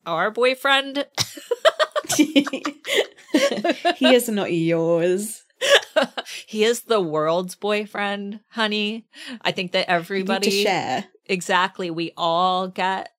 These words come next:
Speaker 1: to, to lay claim here. But, um, yeah,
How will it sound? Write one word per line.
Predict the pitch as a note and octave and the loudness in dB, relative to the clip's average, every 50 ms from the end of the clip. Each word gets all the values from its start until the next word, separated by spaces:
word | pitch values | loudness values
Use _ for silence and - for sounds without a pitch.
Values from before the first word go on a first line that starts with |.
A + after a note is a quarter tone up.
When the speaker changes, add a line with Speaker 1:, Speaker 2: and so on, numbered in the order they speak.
| _ _ _ _ _ - | _ _ _ _ _ -12
Speaker 1:
to, | - A3 G3+ F#3+ | -8 -6 -6 -6
to | - _ - - G#3+ | -8 _ -8 -8 -4
lay | G#3 G#3+ G#3+ G#3+ G#3 | -2 -2 -2 -2 -4
claim | G#3 - A3+ A3 G#3+ G#3+ A3 G#3+ | -4 -4 -2 -2 -2 -2 -4 -6
here. | A3 G#3+ A3 G#3 G3 G3 G3 G3 G3+ G#3 _ _ _ - - - - - _ - | -8 -10 -10 -10 -10 -8 -8 -10 -10 -12 _ _ _ -20 -20 -20 -20 -20 _ 4
But, | G3 F#3+ F3+ E3 - | 6 8 8 8 6
um, | F#3+ F3+ E3+ E3 D#3+ D#3 D#3 D#3 - _ _ _ _ _ _ _ _ _ _ _ _ _ _ - - | 6 6 6 6 4 0 -6 -10 -12 _ _ _ _ _ _ _ _ _ _ _ _ _ _ -12 -4
yeah, | - B3+ F#4+ G4 E4 A#3 F#3+ | 0 4 6 8 8 6 6